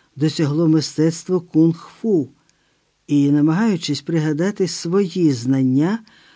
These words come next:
в цьому виді східної боротьби. Був би час, певно, пригадав би, але часу не було, і Олексій, усе ще похитуючись,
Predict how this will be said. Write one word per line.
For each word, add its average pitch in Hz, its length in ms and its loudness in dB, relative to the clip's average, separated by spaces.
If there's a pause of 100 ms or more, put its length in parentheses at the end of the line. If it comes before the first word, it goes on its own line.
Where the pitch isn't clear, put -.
(140)
в 147 160 0
цьому 170 360 4
виді 160 640 2
східної 147 560 0
боротьби. 143 600 -2 (1400)
Був 190 360 -2
би 165 160 2
час, - 680 -4 (840)
певно, 185 320 2
пригадав 208 640 0
би, 135 220 -8
але 131 260 -4
часу 190 540 -2
не 147 220 4
було, 170 560 -2 (600)
і 160 120 4
Олексій, 175 720 2 (460)
усе 165 300 0
ще - 220 -2
похитуючись, 196 1120 -2